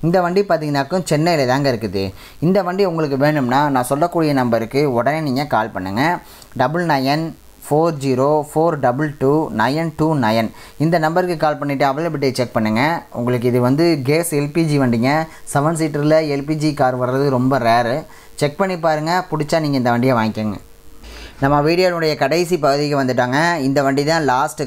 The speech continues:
car. Datsun Go Plus ரெண்டாயிரத்தி பதினேழு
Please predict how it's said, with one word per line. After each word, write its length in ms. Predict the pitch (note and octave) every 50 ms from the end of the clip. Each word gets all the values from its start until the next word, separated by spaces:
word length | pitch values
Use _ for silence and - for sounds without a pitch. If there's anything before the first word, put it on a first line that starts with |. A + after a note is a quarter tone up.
| B2
car. 300 | B2+ A#2+ A#2+ A#2+ C#3 D#3 E3+ F3+ - - - - - - - - - - - - C#3
Datsun 460 | C#3 D3 - - - - E3 E3 E3+ F3 C#3+ - - D3+ C#3+
Go 120 | D#3 E3 F3 E3+ -
Plus 240 | D3+ C#3+ D#3 E3 D#3+ - - - - - - - - - C3+
ரெண்டாயிரத்தி 680 | C3+ C#3+ D3 F3 F3+ E3+ D#3+ D3 C#3+ C3 B2 - D#3+ E3 E3+ E3 - -
பதினேழு 380 | C3 C3+ C#3+ D#3 E3 E3 D#3+